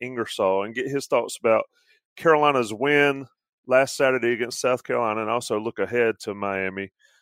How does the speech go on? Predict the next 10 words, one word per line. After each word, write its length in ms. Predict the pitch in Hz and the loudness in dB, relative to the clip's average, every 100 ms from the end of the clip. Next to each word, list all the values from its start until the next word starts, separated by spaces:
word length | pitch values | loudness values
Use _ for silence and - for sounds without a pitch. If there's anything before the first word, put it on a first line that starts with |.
| _ _ - | _ _ -4
John 220 | 117 107 | -2 -2
Siegley, 480 | - 143 123 110 104 | -4 -6 -4 -4 -6
of 80 | |
course, 480 | - 123 110 101 - - | -6 -4 -2 -2 -6 -10
incognito 960 | 151 170 - 151 127 131 135 123 110 110 | -6 -6 0 2 2 -2 -2 2 2 2
out 200 | 120 123 | 0 -2
of 100 | 113 | -4
country. 640 | - 143 120 - 98 92 - _ - | -10 -12 -10 -8 -8 -8 -12 _ -12
So 240 | - 101 | -6 -4
Mike's 680 | 101 113 120 - - - | 0 0 0 -4 -12 -12